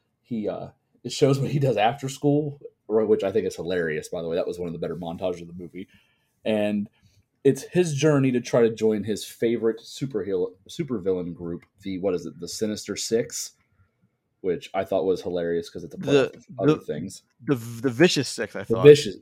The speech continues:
Speaker 1: the Vicious Six. Yeah, you're probably right. I'm th-, I'm thinking the Sinister Six from, uh, from Spider-Man, which is
Speaker 2: Right, right,
Speaker 1: exactly
Speaker 2: right, right.
Speaker 1: why I think it's a play. Um,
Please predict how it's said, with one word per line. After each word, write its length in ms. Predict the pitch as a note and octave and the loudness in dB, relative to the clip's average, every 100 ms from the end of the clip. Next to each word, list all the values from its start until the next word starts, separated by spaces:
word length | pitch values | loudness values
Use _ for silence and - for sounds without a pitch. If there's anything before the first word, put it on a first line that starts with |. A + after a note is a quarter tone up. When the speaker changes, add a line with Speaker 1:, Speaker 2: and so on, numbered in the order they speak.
| _ | _
Speaker 1:
the 220 | G2+ G2 G2+ | -8 -4 -2
Vicious 360 | A#2+ G2 F2+ | -2 -2 -4
Six. 200 | - D#2 | -6 -4
Yeah, 100 | F#2+ | -2
you're 140 | E2 E2+ | -2 -2
probably 280 | F#2+ E2+ | -4 -4
right. 120 | D#2+ E2 | -4 -6
I'm 100 | F#2 | -4
th-, 120 | G#2+ | -2
I'm 120 | A2 | -2
thinking 220 | A2 A2 | -2 -2
the 80 | F#2+ | -2
Sinister 360 | - A2+ G2 F#2 | -4 -4 -4 -10
Six 240 | G2 E2+ | -10 -10
from, 460 | - F2 E2+ E2+ - _ | -6 -4 -4 -8 -12 _
uh, 260 | F2 D#2+ D#2+ | -14 -12 -14
from 220 | - F#2 | -10 -10
Spider-Man, 540 | - G#2 F2+ C#2 B1 - | -4 -2 -2 -4 -10 -18
which 180 | - - | -20 -18
is 100 | E2+ | -12
Speaker 2:
Right, 100 | F2 | -8
right, 40 | F2 | -6
Speaker 1:
exactly 220 | G#2 F2+ | -6 -8
Speaker 2:
right, 80 | E2 | -8
right. 100 | - _ | -14 _
Speaker 1:
why 180 | G2 F2+ | -6 -4
I 40 | |
think 120 | F2 E2 | -4 -10
it's 80 | - | -12
a 40 | |
play. 300 | - F2+ D#2 _ _ _ _ - | -8 -8 -8 _ _ _ _ -4
Um, 360 | G#2+ G#2 G#2+ | -2 0 -2